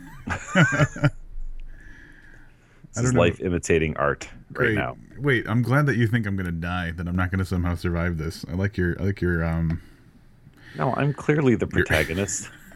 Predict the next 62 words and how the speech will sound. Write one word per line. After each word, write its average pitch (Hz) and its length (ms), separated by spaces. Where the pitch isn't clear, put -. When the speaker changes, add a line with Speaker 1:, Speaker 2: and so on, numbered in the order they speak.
Speaker 1:
Oh, - 260
great. 87 440
Speaker 2:
Clearly 185 440
the 131 80
guy 120 160
who's 117 140
gotta 113 180
come 113 240
find 104 320
out 107 160
why 95 160
you 101 160
won't 98 240
be 95 100
editing 98 320
any 98 140
more 98 180
podcasts 92 760
and 92 80
Speaker 1:
No, 175 100
but 135 160
the 123 80
weird 117 380
thing 139 100
Speaker 2:
do 123 80
Speaker 1:
is 107 60
Speaker 2:
some 123 80
Speaker 1:
happening 110 320
to 104 100
Speaker 2:
research 101 40
and 98 80
Speaker 1:
me, 107 280
so 110 160
I 110 60
thought 110 220
I'm 123 180
the 107 80
protagonist 90 640
Speaker 2:
Oh, 71 40
Speaker 1:
then. 85 100
Speaker 2:
yeah. 90 220
Yeah, 87 360
I 90 60
don't 85 120
like 78 160
that 71 160
any 71 140
much, 69 240
as 65 200
much 69 200
anymore. 71 320
Maybe 87 200
nothing 73 280
will 65 80
happen 65 260
to - 80
you. - 40
Speaker 1:
Plus, 160 260
you're 123 80
Romanian, 104 580
so, 95 160
well, 120 260